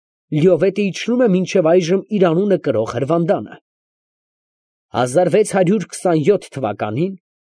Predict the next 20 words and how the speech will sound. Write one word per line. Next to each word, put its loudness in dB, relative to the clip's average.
Դե 0
Նուիցը 0
և 2
Դե 2
Վիտը, -6
մեկ 0
արևմուտքում, 0
մյուսը -2
հարավում, -6
լրացնում 0
են 2
իրենց 2
նախորդների 2
հայտնաբերությունները։ -2
Նրանցից -4
հետո 2
գալիս 0
է 2
նավապետ 2
Կարպենտարը, 0